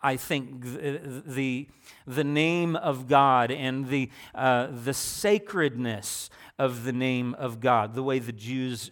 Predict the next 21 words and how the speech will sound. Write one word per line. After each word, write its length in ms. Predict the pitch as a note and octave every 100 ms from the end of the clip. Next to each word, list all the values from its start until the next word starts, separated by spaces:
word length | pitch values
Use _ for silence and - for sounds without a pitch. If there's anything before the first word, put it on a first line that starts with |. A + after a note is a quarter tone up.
| A#2+
did 300 | B2 A2+ G#2+
in 180 | C3
the 140 | A#2+ A#2+
Old 240 | B2+ A#2
Testament. 1000 | - C3+ - - G2 D#2+ _ _ - - _ _ _ _ _ _ _ _ _ _ _ - _
They 480 | C3 C#3 A3 B3 B3
considered 760 | G#3 - G3+ - B3 A3+ A3 E3+
the 80 | G3+
name 300 | G3+ G#3 G3
so 320 | - A3+ G3+
sacred, 680 | G3+ - A3 G#3 A3+ F3+ D3+
so 260 | - A3+
special, 680 | G#3 - - A3 G#3 - G3+
so 340 | D#3 - A3 G3
holy 360 | G#3 G#3 G3
that 200 | D#3+ F#3
they 140 | F3 G3
would 220 | G3+ A#3+
not 280 | A#3 G#3+ -
speak 540 | - - - B3 -
it. 460 | F3+ A2 - -